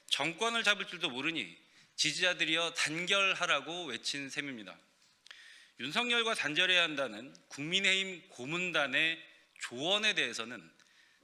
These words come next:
장애 비하 발언에도 징계 회부도 안 하고 감싸고 있는 박민영 대변인 발언을 통해서 평균 연령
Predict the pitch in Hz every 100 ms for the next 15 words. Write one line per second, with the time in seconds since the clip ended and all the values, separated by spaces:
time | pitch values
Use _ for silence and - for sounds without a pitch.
0 | - - 135 196 208 196 185 170 156 127
1 | 104 117 - - - 147 165 185 202 190
2 | 175 151 139 135 139 139 - 120 117 139
3 | 127 113 104 113 135 135 - - _ -
4 | 127 160 190 202 190 165 - 113 139 139
5 | 131 - 123 131 113 135 123 120 151 156
6 | - _ _ _ _ _ _ - 220 226
7 | 226 214 175 143 156 180 170